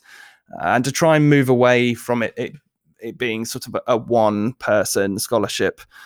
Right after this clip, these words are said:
and trying to broaden as much as possible. I appreciate, obviously, at the moment, financially, that's really difficult with, with covid and the situation we've got, but arguably it's kind of needed more than ever. Something that came out from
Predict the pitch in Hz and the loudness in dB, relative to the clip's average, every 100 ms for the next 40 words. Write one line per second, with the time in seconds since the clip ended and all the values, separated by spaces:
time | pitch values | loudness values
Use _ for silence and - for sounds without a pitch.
0 | - - 120 - 139 143 143 135 120 107 | -20 -10 -6 0 2 4 2 0 -6 -4
1 | 101 98 98 92 98 - 90 - 87 - | -4 -4 -8 -8 -10 -10 -16 -12 -12 -10
2 | 85 85 90 - 98 - 110 120 95 78 | -6 -6 -6 -10 -6 -4 -4 -4 -6 -6
3 | 92 107 104 98 90 _ _ _ - 92 | -4 -2 -2 -4 -6 _ _ _ -6 -2
4 | 101 95 104 90 - 104 95 92 - - | 0 -2 -2 -2 -2 -2 -2 -4 -10 -8
5 | 104 - - 123 87 92 85 - 95 87 | -6 -6 -2 -2 0 -2 -4 -6 -6 -6
6 | - _ - 104 107 107 104 80 82 - | -8 _ -2 0 2 2 2 0 -6 -6
7 | - 101 95 95 92 78 123 117 - 92 | -4 0 0 -2 -4 -2 0 0 2 -2
8 | 80 _ _ - 104 98 113 90 87 - | -2 _ _ -4 -2 -2 -4 -6 -8 -10
9 | - 110 95 98 95 87 - 87 90 90 | -8 -6 -6 -6 -6 -6 -8 -8 -6 -6
10 | 85 - 101 76 80 - _ - _ _ | -6 -2 -2 -2 -6 -10 _ -20 _ _
11 | _ - - _ _ _ _ _ - 156 | _ -18 -18 _ _ _ _ _ 0 4
12 | 160 151 - - 147 143 - 139 127 120 | 4 4 2 -2 2 2 2 -2 -4 -6